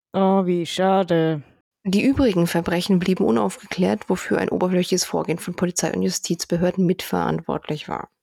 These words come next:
Speaker 2: Dass viele Opfer nicht aus der Gegend stammen, weil, na klar, Grenzgänger, kommt hinzu. Es waren häufig Menschen, die A, nicht aus der Gegend stammten, wie bereits erwähnt, und die infolge des Krieges und der Nachkriegszustände entwurzelt waren. Sie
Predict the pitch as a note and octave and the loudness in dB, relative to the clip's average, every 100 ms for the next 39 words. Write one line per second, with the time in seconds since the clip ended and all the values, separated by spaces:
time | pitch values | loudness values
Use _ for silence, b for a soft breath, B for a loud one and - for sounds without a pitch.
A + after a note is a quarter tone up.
0 | _ - E3 F3+ - - A3 A#3+ B3 G3 | _ -6 -2 -2 -2 2 4 4 2 -2
1 | - G3+ F#3+ F#3 - - E3 E3 D#3+ D#3 | 0 4 6 4 2 -2 -2 -2 -2 -2
2 | E3 E3 - D#3+ F#3 G#3 - - - - | -2 -4 -2 -2 -2 -2 -6 -12 -16 -10
3 | D3 F3+ - - - - E3 G#3+ C#4 B | -10 -10 -12 -12 -8 -2 0 0 -4 B
4 | B B B B B B B - F#3 F3 | B B B B B B B -2 0 2
5 | A#3+ D3 - _ _ - E3+ F3+ F3+ F3+ | 2 0 -4 _ _ -4 0 2 2 2
6 | F#3 F#3 E3 F3+ - F#3+ F#3 F3 D#3+ E3+ | 2 2 2 2 2 4 4 2 0 2
7 | F3 B2 - - - G3 _ _ _ _ | 2 2 0 0 -4 -8 _ _ _ _
8 | - D#3 E3 E3 - E3 F3+ G#3 G#3 A3+ | -4 -2 -2 -2 -4 -4 -2 0 0 0
9 | A#3+ F#3 E3 B2+ - D#3+ G3+ B3+ - B3 | 2 2 0 -2 -2 0 0 0 0 0
10 | C4 - G3 F#3+ F#3 F3 - - G#3+ A#3+ | 0 0 -2 0 0 0 -2 -4 -2 -2
11 | - B3 A#3+ G#3+ A3+ - G#3+ - G3+ F#3+ | 0 0 0 0 -2 -2 -6 -4 -4 -4
12 | G3+ G3 F#3 F3+ G3 F#3+ - F3+ - - | -2 -2 -2 0 0 0 -2 -2 -4 -8
13 | - _ _ _ b b - | -14 _ _ _ b b -8